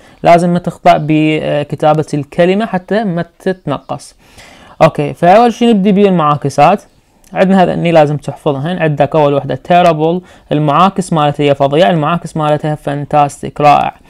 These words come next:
boring، ممل، المعاكس مالتها interesting، ممتع.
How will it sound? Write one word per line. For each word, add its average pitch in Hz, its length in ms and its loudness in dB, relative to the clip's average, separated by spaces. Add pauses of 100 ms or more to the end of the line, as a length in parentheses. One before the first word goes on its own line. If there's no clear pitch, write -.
(360)
boring، 190 500 4 (260)
ممل، 160 540 -2
المعاكس 156 540 -4
مالتها 160 600 -2
interesting، - 600 -8 (380)
ممتع. 156 320 -4